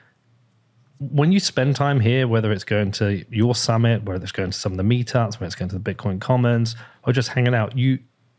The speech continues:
you just also spend time with Texans. You listen to what they talk about with regards to sports and, you know, guns and culture.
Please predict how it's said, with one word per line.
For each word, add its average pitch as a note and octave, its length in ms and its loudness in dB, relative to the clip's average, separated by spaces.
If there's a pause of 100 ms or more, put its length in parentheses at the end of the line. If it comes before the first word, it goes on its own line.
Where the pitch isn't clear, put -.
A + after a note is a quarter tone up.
(240)
you C3 160 2 (260)
just - 280 0
also D#3 260 2
spend B2+ 320 0
time A2+ 220 2
with G2 120 -2
Texans. G2+ 520 -2
You G2+ 160 -2 (180)
listen G#2+ 380 2
to A2+ 60 -2
what G#2+ 120 2
they A#2+ 80 2
talk E3 300 0
about F#2 260 0
with F#2+ 160 -2
regards G2 440 -4
to - 80 -12
sports - 600 0
and, E2+ 180 -8 (520)
you - 100 -6
know, - 180 -10 (100)
guns D#3 440 2
and E2+ 120 -6
culture. A2+ 580 0